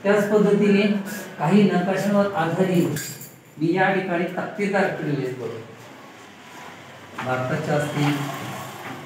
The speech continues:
ब्राझीलचा असेल,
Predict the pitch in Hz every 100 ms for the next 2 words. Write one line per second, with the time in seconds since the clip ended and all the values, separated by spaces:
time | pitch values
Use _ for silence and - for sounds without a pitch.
0 | - - - - - - - - - -
1 | - - - - - - - - - -
2 | - - - - - - - - 190 196
3 | 202 - - - - - - - - 123
4 | 127 135 156 - 147 143 143 131 127